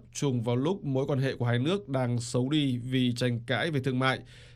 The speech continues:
kéo theo các đợt tăng thuế ngày càng cao đánh vào hàng nhập khẩu của nhau trị giá hàng tỷ đô la. Tàu tuần dương mang tên lửa điều hướng của Hoa Kỳ U S S Chancellorsville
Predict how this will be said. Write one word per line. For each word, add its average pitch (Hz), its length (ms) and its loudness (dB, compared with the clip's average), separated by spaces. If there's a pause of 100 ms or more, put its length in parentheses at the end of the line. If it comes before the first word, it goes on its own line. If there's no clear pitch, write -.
kéo 139 160 2
theo 151 320 2
các 165 100 0
đợt 131 180 -2
tăng 127 240 0
thuế 127 360 2
ngày 151 160 2
càng 123 180 0
cao 127 380 2
đánh 127 280 -2
vào 131 220 2
hàng 117 280 0
nhập 113 180 0
khẩu 120 240 0
của 120 100 -2
nhau 120 360 2
trị 127 220 -4
giá 117 340 0
hàng 131 260 0 (100)
tỷ 123 140 0
đô 113 120 0
la. 120 260 2 (720)
Tàu 160 140 2
tuần 156 140 2
dương 160 360 2
mang 147 160 0
tên 147 120 0
lửa 139 160 2
điều 123 160 2
hướng 135 400 0
của 143 160 0
Hoa 131 200 2
Kỳ 123 380 0
U 139 200 2
S 156 100 -6 (200)
S 160 120 -10
Chancellorsville 135 1040 0